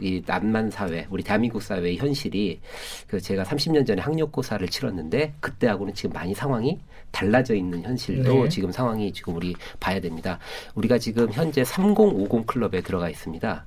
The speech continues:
Speaker 1: 그러니까 일 인당 지디피가 삼만 불이고 그다음 인구 오천만 이상 되는 나라 중에, 어, 그 단계에 돌입한 나라죠.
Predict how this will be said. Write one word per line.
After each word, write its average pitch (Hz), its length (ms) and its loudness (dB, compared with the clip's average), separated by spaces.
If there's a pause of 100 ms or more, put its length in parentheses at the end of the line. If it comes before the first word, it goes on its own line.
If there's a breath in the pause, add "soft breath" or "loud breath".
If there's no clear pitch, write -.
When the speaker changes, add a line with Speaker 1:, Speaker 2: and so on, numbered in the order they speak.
(120)
Speaker 1:
그러니까 120 520 0 (160 soft breath)
일 98 140 0
인당 117 260 2
지디피가 - 560 -4
삼만 139 400 0
불이고 135 440 2 (260 soft breath)
그다음 95 220 2
인구 104 220 2
오천만 104 460 2
이상 90 220 -2
되는 82 220 -4
나라 80 200 -2
중에, 92 360 -2 (320 loud breath)
어, 85 180 -2
그 113 320 0
단계에 98 300 2
돌입한 104 400 -2
나라죠. 82 480 -4